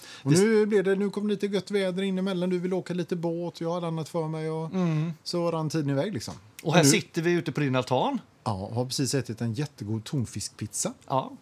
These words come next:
Speaker 1: Lite otippat, men ändå gott.
Speaker 2: Det är väldigt gott. Och, eh, vi har en temperatur som är strax under trettio-strecket, i alla fall i solen.
Speaker 1: Ja, varmt som satan är det.
Speaker 2: Ja, faktiskt.
Speaker 1: Mm. Jag sitter och känner mig så här lite småklibbig.
Speaker 2: Mm.
Speaker 1: Vilket jag inte uppskattar jättemycket egentligen.
Speaker 2: Nej.
Speaker 1: Men det går bra ändå.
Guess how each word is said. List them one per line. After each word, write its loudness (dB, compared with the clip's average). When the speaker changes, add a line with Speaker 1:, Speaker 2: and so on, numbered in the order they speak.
Speaker 1:
Lite -2
otippat, -4
men -6
ändå -4
gott. -6
Speaker 2:
Det -14
är 0
väldigt 2
gott. -2
Och, -2
eh, 4
vi 0
har 2
en 0
temperatur -2
som 0
är 0
strax 0
under 2
trettio-strecket, -2
i 0
alla 2
fall 0
i 0
solen. 2
Speaker 1:
Ja, -2
varmt 0
som -2
satan -6
är -6
det. 2
Speaker 2:
Ja, 2
faktiskt. -2
Speaker 1:
Mm. 0
Jag 2
sitter -4
och -2
känner -2
mig -2
så -2
här 0
lite -4
småklibbig. -2
Speaker 2:
Mm. -2
Speaker 1:
Vilket -6
jag 0
inte -4
uppskattar -8
jättemycket -6
egentligen. 0
Speaker 2:
Nej. -2
Speaker 1:
Men 2
det 4
går 2
bra 0
ändå. -4